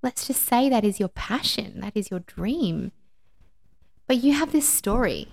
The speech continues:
You've had this dream for fifteen years. But you have this story that continues to play in your head that says, "Uh-uh, you're not good at the recorder. It's, you, you just make noise.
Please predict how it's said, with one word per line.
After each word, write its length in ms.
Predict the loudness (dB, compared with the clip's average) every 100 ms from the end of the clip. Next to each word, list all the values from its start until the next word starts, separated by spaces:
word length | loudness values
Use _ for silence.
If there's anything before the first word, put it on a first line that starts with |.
| -6
You've 140 | -4 0
had 160 | 0
this 180 | 0 0
dream 300 | 0 0 0
for 420 | -4 -6 -6 -6 -12 -18 -10
fifteen 420 | -8 -6 -4 -4
years. 400 | -2 -4 -6 -20 -20 -20 _ -20 -20 -20 -20 -20 -20 -20 0
But 100 | 4
you 180 | 4 4
have 180 | 2
this 120 | 2 2
story 680 | 0 0 2 2 0 -6 -12 -20 -20 -12 -2
that 160 | 2
continues 560 | 4 2 2 4 4 4
to 80 | 0
play 220 | -2 0
in 100 | 0
your 120 | -2
head 320 | -2 -2 -4 -6
that 160 | -8 -8
says, 640 | -2 0 2 0 -2 -8 -10 -20 -20 -20 -20 -4
"Uh-uh, 360 | -2 -2 -4 -4 -12 -20 -20 -12 -2
you're 220 | 2 4
not 200 | 2 0
good 140 | -2
at 80 | -2
the 100 | -2
recorder. 560 | -8 -6 -4 -4 -4 -10 -18 -20 -20 -20 -20 -20 -20 -20 -20 -20 -20 -4
It's, 240 | -4 -4 -8
you, 260 | 0 2 2
you 160 | 2 0
just 160 | 2
make 160 | 0 -2
noise. 680 | 0 0 0 -4 -6 -10